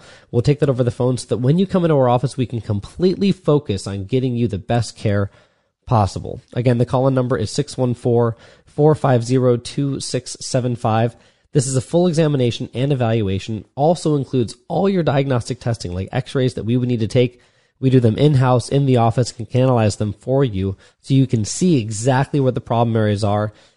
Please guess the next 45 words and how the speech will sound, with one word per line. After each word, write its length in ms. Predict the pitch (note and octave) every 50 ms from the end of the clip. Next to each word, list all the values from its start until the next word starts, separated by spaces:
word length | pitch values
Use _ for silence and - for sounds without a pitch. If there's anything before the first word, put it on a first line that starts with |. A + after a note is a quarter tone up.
| _ _ -
and 160 | B2 A#2 G#2+
get 120 | C3+ B2
an 140 | B2 A#2 -
understanding 540 | - C3+ C3 C3 A#2 - - C3 C3 C3 B2
of 80 | A2+ G#2
exactly 640 | G2 G#2 G#2 G2+ A#2 B2 A#2+ B2+ - - C3+ B2+
what 280 | A2+ G#2+ A#2 C3 A2+ -
type 160 | - E3 -
of 160 | C3 G#2+ -
game 260 | - A2+ A#2+ B2+ B2
plan 200 | - - C3 B2+
needs 160 | A#2+ A#2+ A#2 -
to 100 | - G#2+
be 100 | A2+ G#2
created 500 | - - G#2 G2+ G#2 A2+ C3 C#3 - - - - _ _ _ _ _ -
to 80 | C3
get 220 | A2+ C3+ C3 - -
you 80 | C#3
back 280 | A#2 A#2+ G#2+ G#2+ - -
to 120 | - A#2+
your 180 | G#2 G#2 G2+ F#2+
best 480 | F#2 - - G#2 G#2+ G2+ - - - - - _ -
health. 360 | - G#2 F#2 G2+ - - _ _ _ _ _ -
Again, 180 | B2+ B2+ A#2+
this 140 | A#2+ A2 -
is 80 | B2+ -
Doctor 260 | B2+ A#2+ - - B2
Lee 120 | A#2+ A#2
Thomas, 480 | - - A#2 A2+ A#2 A2+ A#2 G#2+ - -
Be 260 | - A2+ A2 B2 A#2+
Aligned 280 | A2+ A2 A2+ A2 G#2+ F2+
Health 220 | F#2 G#2+ G#2 -
Radio. 500 | G#2+ A2 A2+ A2+ A2+ A2+ A#2 A2+ A2+ A2 - - _ _ _ _ _ _ _ _
Call 200 | - D#3+ D3 D3+
the 60 | D#3
number 260 | D3+ D#3 D3+ D3 D#3
one 200 | C#3+ C#3 D#3+ E3+
more 220 | F#3 F3 E3 D#3+ D3
time, 420 | - - B2+ B2+ C3 C3 C3 A#2+ -
six 320 | - - - F3 - - -
one 200 | D#3 D3+ D3 C#3+
four, 440 | - - B2+ A#2+ A#2 A#2+ A2 A2 - _ _ _ _ _
four 400 | _ - - - D3+ D#3 F3 E3
five 340 | - - C#3+ C3+ C3+ C3+ B2+
zero, 540 | A#2 B2 C3+ B2+ G#2+ G2+ G2+ G2 G#2 A#2+